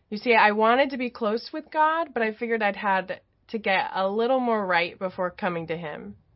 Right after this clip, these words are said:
And that even when I did come to God, there would be no way to get rid of all the guilt that I felt.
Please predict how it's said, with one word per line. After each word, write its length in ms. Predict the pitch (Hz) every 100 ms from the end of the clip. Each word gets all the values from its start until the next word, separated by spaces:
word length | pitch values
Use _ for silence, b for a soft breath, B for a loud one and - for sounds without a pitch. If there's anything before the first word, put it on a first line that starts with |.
| _ b b
And 140 | 214
that 100 | 214
even 260 | 240 247 240
when 120 | 214
I 120 | 196
did 280 | 202 233 240
come 200 | 294 285
to 60 |
God, 400 | 277 285 285 311 294 226 _ -
there 160 | 220 214
would 160 | 214
be 120 | 214 208
no 180 | 208 202
way 380 | 190 175 175 - _
to 120 | 220
get 200 | 190 175
rid 180 | 175 170
of 140 | 165
all 160 | - 170
the 80 | 170
guilt 320 | 165 160 -
that 100 | 165
I 120 | 156
felt. 320 | 165 151 -